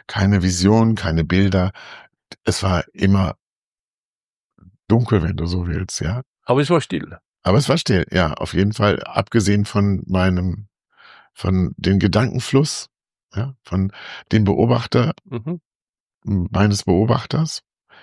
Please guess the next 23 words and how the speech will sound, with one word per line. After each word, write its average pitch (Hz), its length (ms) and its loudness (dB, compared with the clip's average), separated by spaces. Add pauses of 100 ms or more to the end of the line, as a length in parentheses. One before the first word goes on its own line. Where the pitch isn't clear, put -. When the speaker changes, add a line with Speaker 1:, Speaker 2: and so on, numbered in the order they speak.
(480)
Speaker 1:
äh, 104 220 2
der 95 200 0
immer 117 220 0
wieder 110 180 2
versucht 107 460 -2
hat, 110 320 0
die 95 120 -2
Gedanken 95 400 2
loszulassen. 117 840 -2 (1120)
Und 107 180 0
irgendwann 139 340 2
habe 135 120 0
ich 104 100 -6
begriffen, 127 560 -4 (800)
ähm, 104 480 2 (300)
dass 113 160 0
es 104 80 -4
das 117 180 -2
nicht 104 160 -2
ist. - 400 -4 (680)
Ich - 120 -4
kann 120 200 0
nicht - 340 -2